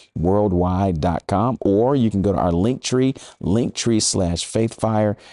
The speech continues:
and give there. Uh, we've got links to PayPal, Cash App, our website, and also how you can, uh, contact us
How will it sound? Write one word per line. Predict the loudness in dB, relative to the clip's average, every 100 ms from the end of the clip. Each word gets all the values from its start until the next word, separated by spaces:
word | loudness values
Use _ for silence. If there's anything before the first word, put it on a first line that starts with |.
| -10
and | -4 -2
give | 2 2 2 2
there. | 2 2 2 -2 -16 -14 -4
Uh, | -2 0
we've | 0
got | 0 0
links | 0 -2 -2
to |
PayPal, | -2 -2 -2 -2 -2 -2 -4
Cash | -4 -2 -2 -4 -2
App, | -2 -2 -6 _ _ -10 -2
our | 0 2 2 0 0
website, | 0 -2 -2 0 0 -2 -4
and | -2
also | -2 0 0 -2
how | -2 -2
you | 0 -2
can, | -2 -2 -2
uh, | -4 -6
contact | -4 -2 -2 -2 -4 -2 -2
us | -2